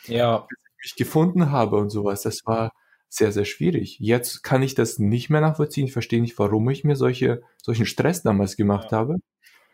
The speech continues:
Speaker 2: Ähm, ja, wa-, wa-, was sagst du dazu? Es ist
Speaker 1: Also,
Speaker 2: trotzdem, ja.
Speaker 1: man muss sowieso erst mal sagen, frag hundert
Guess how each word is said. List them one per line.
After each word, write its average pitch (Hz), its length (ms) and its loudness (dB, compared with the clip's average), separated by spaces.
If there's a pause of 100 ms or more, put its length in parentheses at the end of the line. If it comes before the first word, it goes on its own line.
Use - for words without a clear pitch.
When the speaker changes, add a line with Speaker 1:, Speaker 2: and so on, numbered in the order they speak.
(500)
Speaker 2:
Ähm, 101 560 2 (800)
ja, 110 360 -4
wa-, 107 180 -6
wa-, 113 260 -8
was 101 180 -6
sagst 117 220 -10
du 101 40 -10
dazu? - 140 -10
Es - 320 -16
ist - 220 -14
Speaker 1:
Also, 117 160 2
Speaker 2:
trotzdem, 131 280 2 (580)
ja. 95 160 -10
Speaker 1:
man 123 200 -2
muss 151 420 0
sowieso 131 420 2
erst 139 300 2
mal 120 120 2
sagen, 120 680 0
frag - 580 -4
hundert 156 600 0